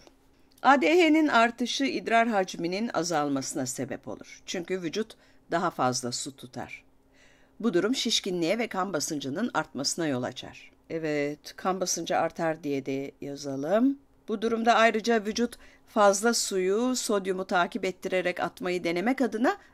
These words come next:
daha fazla sodyum salgılar. Yani vücut dengeyi korumak için fazla sodyum salgılamaya başlar.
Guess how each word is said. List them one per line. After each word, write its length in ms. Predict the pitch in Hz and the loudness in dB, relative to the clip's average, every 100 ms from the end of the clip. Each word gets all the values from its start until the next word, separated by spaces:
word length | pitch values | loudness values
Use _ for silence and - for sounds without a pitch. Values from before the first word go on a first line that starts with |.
| - | 6
daha 180 | 220 254 | 8 10
fazla 360 | 233 196 175 | 6 4 0
sodyum 440 | - 160 139 139 131 | -2 -4 -2 -4 -4
salgılar. 640 | - 123 127 95 82 - _ _ - | -4 -4 -6 -10 -12 -16 _ _ 2
Yani 280 | 208 208 214 | 4 6 4
vücut 280 | 226 269 - | 2 2 4
dengeyi 320 | 226 247 262 | 4 4 2
korumak 360 | 269 262 330 262 | 4 4 2 -2
için 240 | - 285 | -4 -4
fazla 380 | 262 233 233 277 | -2 -2 -2 -2
sodyum 380 | - 240 196 185 | 0 0 0 -2
salgılamaya 720 | 185 143 139 123 123 92 - | 0 -2 -4 -4 -4 -6 -8
başlar. 480 | - - - - | -12 -12 -14 -20